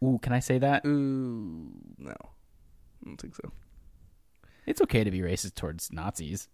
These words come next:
Speaker 1: <laughs>
Speaker 2: Okay, go, go ahead. Give us the rundown of the, this, the movie.
Speaker 1: Okay.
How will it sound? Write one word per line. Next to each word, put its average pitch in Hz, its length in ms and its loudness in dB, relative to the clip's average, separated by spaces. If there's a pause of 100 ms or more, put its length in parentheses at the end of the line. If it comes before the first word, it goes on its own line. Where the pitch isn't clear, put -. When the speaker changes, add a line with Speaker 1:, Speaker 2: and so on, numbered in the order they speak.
Speaker 1:
<laughs> 170 60 2 (1200)
Speaker 2:
Okay, 151 240 10
go, 143 300 6
go 170 260 8
ahead. 135 280 8
Give 139 160 4
us 156 140 4
the 160 80 2
rundown 131 400 6
of 113 80 -2
the, 120 120 -2 (140)
this, 127 540 2
the 123 100 0
movie. 131 340 -2 (920)
Speaker 1:
Okay. 110 360 6